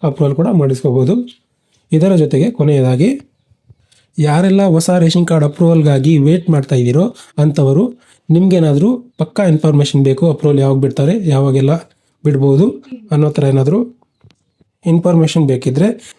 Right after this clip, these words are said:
ನೀವು ನಮ್ಮ ಚಾನಲ್ನ ಸಬ್ಸ್ಕ್ರೈಬ್ ಮಾಡ್ಕೊಳ್ಳಿ, YouTube ಚಾನಲ್ನ. By chance ನೀವು ಸ್-, ಈ ಸೋಷಿಯಲ್ ಮೀಡಿಯಾ YouTube ಚಾನಲ್ ಜಾಸ್ತಿ ನೋಡಲ್ಲಪ್ಪ ಅಂತಂದ್ರೆ ನಾನು, ಆ, ವಿಡಿಯೋ ಡಿಸ್ಕ್ರಿಪ್ಷನಲ್ಲಿ WhatsApp ಲಿಂಕ್ ಕೂಡ ಹಾಕಿರ್ತೀನಿ, ನಮ್ಮ ಕಮ್ಯುನಿಟಿ ಲಿಂಕು.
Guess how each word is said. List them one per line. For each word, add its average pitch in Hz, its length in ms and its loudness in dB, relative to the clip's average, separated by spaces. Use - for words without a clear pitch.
ನೀವು 214 260 4
ನಮ್ಮ 180 220 2
ಚಾನಲ್ನ 160 320 0
ಸಬ್ಸ್ಕ್ರೈಬ್ 160 460 -2
ಮಾಡ್ಕೊಳ್ಳಿ, 135 360 -2
YouTube 135 280 -2
ಚಾನಲ್ನ. 127 240 -2
By 151 140 0
chance 196 380 -2
ನೀವು 180 200 4
ಸ್-, 175 140 -8
ಈ 165 100 2
ಸೋಷಿಯಲ್ 165 340 0
ಮೀಡಿಯಾ 170 260 2
YouTube 160 280 0
ಚಾನಲ್ 151 220 0
ಜಾಸ್ತಿ 143 300 -2
ನೋಡಲ್ಲಪ್ಪ 143 500 0
ಅಂತಂದ್ರೆ 127 680 -6
ನಾನು, 170 340 0
ಆ, 143 380 0
ವಿಡಿಯೋ 185 260 0
ಡಿಸ್ಕ್ರಿಪ್ಷನಲ್ಲಿ 170 600 0
WhatsApp 160 500 -2
ಲಿಂಕ್ 202 240 0
ಕೂಡ 139 180 -2
ಹಾಕಿರ್ತೀನಿ, 139 500 -2
ನಮ್ಮ 151 180 2
ಕಮ್ಯುನಿಟಿ 147 420 0
ಲಿಂಕು. 135 440 -2